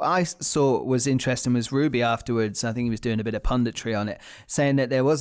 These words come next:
there was a possible negative and that he didn't take ages to pull him up. Paddy, what, what was he on about? Like, the, the horse had just gone out, done his job, probably in a bit of a hack canter, and, uh, I think Ruby wanted to see him go round again on his own and Keith not be able to stop the thing.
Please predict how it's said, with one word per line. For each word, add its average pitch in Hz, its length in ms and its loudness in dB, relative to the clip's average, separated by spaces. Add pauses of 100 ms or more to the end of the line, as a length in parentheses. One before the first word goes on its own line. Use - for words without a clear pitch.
there 139 160 2
was 135 160 0
a - 60 -10
possible 139 400 0
negative 131 420 0
and 123 100 2
that 135 140 0
he 139 80 0
didn't 165 240 2
take 151 240 0
ages 143 360 2
to 135 120 -2
pull 156 220 2
him 165 120 2
up. 214 300 -2 (280)
Paddy, 117 280 0
what, 170 160 -2 (100)
what 208 140 0
was 190 100 -4
he 208 120 0
on 220 140 2
about? 113 280 0
Like, 117 220 -2
the, 135 180 -6
the 147 80 -4
horse 160 220 -2
had 147 80 -6
just 139 160 -6
gone 135 120 0
out, 120 200 0
done 123 100 0
his 117 120 -2
job, 117 340 0 (300)
probably 139 200 0
in 123 80 2
a 120 60 2
bit 127 140 0
of 117 40 -2
a 123 80 2
hack 123 220 -4
canter, 123 400 0
and, 117 160 0
uh, 117 100 0
I 127 80 0
think 139 240 -4
Ruby 139 220 0
wanted 135 240 0
to 131 100 -2
see 139 160 0
him 131 120 2
go 131 120 2
round 127 220 2
again 127 260 2
on 127 120 2
his 123 120 0
own 123 220 2
and 123 100 -2
Keith 127 220 -2
not 123 120 -2
be 135 60 0
able 120 120 0
to 123 60 -2
stop - 280 -2
the 107 80 -8
thing. - 220 -6